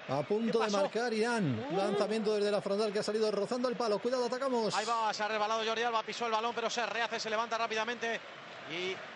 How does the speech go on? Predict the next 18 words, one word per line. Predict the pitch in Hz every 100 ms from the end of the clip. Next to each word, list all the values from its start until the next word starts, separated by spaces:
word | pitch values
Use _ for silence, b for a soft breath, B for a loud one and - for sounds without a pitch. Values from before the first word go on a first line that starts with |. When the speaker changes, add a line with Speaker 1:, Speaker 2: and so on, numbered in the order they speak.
| 143
Speaker 2:
no | 185
pierde | 208 202
la | 208 196
pelota. | 196 190 180 180
Isco | 208 - 180 170 170
para | 175 185
Iniesta, | 202 202 190 185 185
ellos | 175 -
presionan | 165 180 185
ahora | 180 202
otra | 185
vez | 196
fuerte, | - 214 233 160 190
¿eh? | 214 - - -
Mordiendo, | 160 156 151 160 196 254 214 143 107 - - -
tremendo | - 175 196 226
el | 214
Ahmadi. | 180 220 233 190